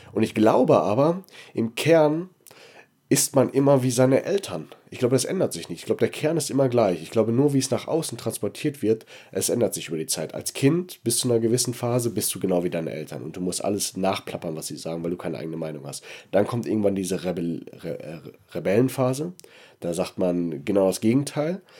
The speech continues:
aber ist damit eigentlich auch immer noch genau wie seine Eltern, nur halt genau das Gegenteil. Und ich glaube, dann mit Anfang zwanzig und dann halt die ganzen Jahre, die noch kommen, weil wir sind ja auch noch sehr am, sehr am Anfang, ähm, pendelt sich das ein, dass man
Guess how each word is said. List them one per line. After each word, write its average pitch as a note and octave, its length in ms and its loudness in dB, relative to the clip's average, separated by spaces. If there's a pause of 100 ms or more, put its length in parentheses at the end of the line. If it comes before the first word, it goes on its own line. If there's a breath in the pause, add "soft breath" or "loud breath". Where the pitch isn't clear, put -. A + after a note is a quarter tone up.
(160 loud breath)
aber F#2+ 180 2
ist A2+ 200 0
damit A2 340 4
eigentlich A2+ 300 2
auch B2+ 220 2
immer F#3 140 6
noch D#3+ 120 2
genau D3+ 300 4
wie D3 40 0
seine C3 220 4
Eltern, B2+ 260 -2
nur F#2+ 140 4
halt G#2 140 4
genau A#2+ 180 6
das C3 140 4
Gegenteil. F2+ 560 -4 (260 loud breath)
Und F2+ 180 -2
ich E2+ 100 -10
glaube, C#3 440 6 (760)
dann A2 420 4 (140)
mit E2+ 300 -6
Anfang F#2 340 -4
zwanzig B2+ 840 2
und F2+ 160 -8
dann F2 120 -2
halt F#2+ 140 -4
die G2 60 -6
ganzen G2 340 -2
Jahre, G#2+ 260 4
die F#2+ 100 -2
noch F2+ 200 -4
kommen, B2 260 -2
weil D#2+ 140 -6
wir E2+ 80 -6
sind F2 120 -6
ja - 60 -8
auch - 60 -6
noch G2 100 -6
sehr D#2+ 160 -8
am, E2 140 -10 (380 loud breath)
sehr - 120 -8
am D#2+ 80 -6
Anfang, A#2+ 440 -4 (380 loud breath)
ähm, F2+ 200 -4
pendelt B2+ 340 2
sich G#2+ 120 -6
das F#2+ 200 0
ein, F#2+ 360 0
dass - 200 -4
man F2+ 300 0